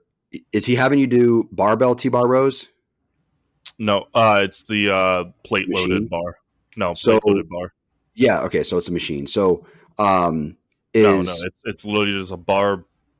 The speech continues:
Speaker 2: fitted
Speaker 1: No, I,
Speaker 2: into
Speaker 1: I
Speaker 2: a,
Speaker 1: know, I
Speaker 2: into
Speaker 1: know
Speaker 2: a
Speaker 1: what you're talking about. It's still a machine.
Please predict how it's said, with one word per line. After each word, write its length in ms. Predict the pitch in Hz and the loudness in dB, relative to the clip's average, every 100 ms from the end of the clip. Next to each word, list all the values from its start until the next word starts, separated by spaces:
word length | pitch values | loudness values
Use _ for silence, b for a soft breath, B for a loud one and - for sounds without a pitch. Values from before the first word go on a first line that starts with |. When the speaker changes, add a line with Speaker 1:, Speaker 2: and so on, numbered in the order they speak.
| _ _ | _ _
Speaker 2:
fitted 300 | 120 104 120 | -4 0 0
Speaker 1:
No, 80 | 127 | 2
I, 80 | |
Speaker 2:
into 160 | 120 123 | 0 0
Speaker 1:
I 40 | |
Speaker 2:
a, 20 | 127 | 2
Speaker 1:
know, 120 | 135 | 4
I 40 | |
Speaker 2:
into 100 | 131 | 2
Speaker 1:
know 200 | 113 123 | 0 0
Speaker 2:
a 20 | 127 | 0
Speaker 1:
what 100 | - | -2
you're 180 | - 95 | -2 -4
talking 180 | 92 73 | -4 -8
about. 220 | 73 73 | -4 -4
It's 100 | 107 | 0
still 180 | 156 127 | 2 2
a 40 | |
machine. 500 | 87 - 95 71 76 | 2 -2 -4 -6 -10